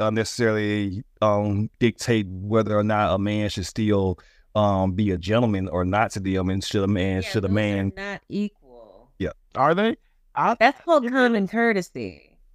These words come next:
Speaker 3: Well, here's the thing. I feel like sometimes when we say that when women get progressive, I, I feel like they almost, like, feel like they have to outshine a dude and be like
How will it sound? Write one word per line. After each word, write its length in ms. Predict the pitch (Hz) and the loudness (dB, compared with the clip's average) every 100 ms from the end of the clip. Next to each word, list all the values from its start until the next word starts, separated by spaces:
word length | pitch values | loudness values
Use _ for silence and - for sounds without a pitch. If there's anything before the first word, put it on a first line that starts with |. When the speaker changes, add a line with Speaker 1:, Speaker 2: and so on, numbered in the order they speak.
| - | -2
Speaker 3:
Well, 220 | 214 202 | 0 4
here's 220 | 277 226 | 4 2
the 80 | 190 | 0
thing. 420 | 180 180 131 113 - _ _ _ _ _ _ _ - | 0 2 2 -2 -10 _ _ _ _ _ _ _ -2
I 160 | 170 | 2
feel 400 | 220 - 214 208 | 2 2 2 2
like 280 | 190 175 156 - | 2 0 -2 -4
sometimes 720 | - 180 190 185 185 185 165 | -2 0 2 2 2 2 0
when 200 | 170 160 | -2 0
we 420 | 165 170 165 - _ _ _ _ _ | 0 0 -2 -4 _ _ _ _ _
say 420 | - 151 165 175 | -8 0 2 2
that 300 | 156 156 143 131 | 2 0 0 -2
when 140 | 135 | -2
women 280 | 147 160 151 | 0 0 0
get 200 | 139 151 | -2 -2
progressive, 580 | 139 127 151 165 170 151 - | -2 0 -2 0 -4 -4 -4
I, 160 | 143 - | -4 -4
I 120 | 131 | -6
feel 240 | - 180 | 0 2
like 260 | 165 156 131 | 6 4 2
they 140 | 139 135 | -2 -2
almost, 520 | 120 147 147 143 - | 0 0 0 -2 -2
like, 240 | 131 123 - _ _ _ _ _ _ _ | -2 -2 -8 _ _ _ _ _ _ _
feel 240 | - 165 156 | -4 2 2
like 140 | 143 | 2
they 120 | 143 | 2
have 260 | 143 143 135 | 2 2 0
to 260 | - 131 120 123 | -2 -2 0 0
outshine 640 | 127 - - 131 131 123 | 0 -2 -2 0 2 0
a 60 | 117 | -2
dude 340 | 117 123 117 | -2 -2 -2
and 160 | 113 113 | -4 -4
be 100 | 120 | -2
like 300 | 117 110 | -2 -4